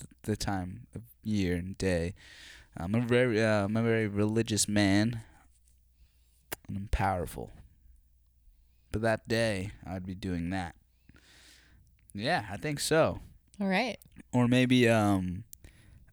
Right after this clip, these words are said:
Speaker 1: uh, possibly, you know, uh, Paul McCartney, uh, the day he goes to India and takes a bubble bath with, uh, Raj Shamihi,
Speaker 2: Mm.
Speaker 1: or whatever he's called.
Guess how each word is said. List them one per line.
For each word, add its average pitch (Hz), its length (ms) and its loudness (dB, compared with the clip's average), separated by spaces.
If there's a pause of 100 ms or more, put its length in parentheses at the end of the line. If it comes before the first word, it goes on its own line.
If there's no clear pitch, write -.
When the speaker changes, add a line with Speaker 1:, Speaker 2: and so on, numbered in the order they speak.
(120)
Speaker 1:
uh, 101 240 4
possibly, 98 1160 2 (840)
you 98 80 -6
know, 82 220 -2
uh, 73 440 -2 (140)
Paul 123 220 0
McCartney, 98 800 -2 (600)
uh, 82 380 0
the 101 160 -2
day 101 400 2
he 104 80 -2
goes 92 440 2
to 78 580 0
India 98 880 0
and 87 400 -4
takes - 240 -2
a 110 60 -2
bubble 95 300 0
bath 82 460 -4
with, 92 220 -4
uh, 82 160 0
Raj 104 280 2 (120)
Shamihi, 101 600 -2 (400)
Speaker 2:
Mm. 196 360 -6 (140)
Speaker 1:
or 101 100 -4
whatever 92 260 0
he's 90 160 -4
called. 82 440 -2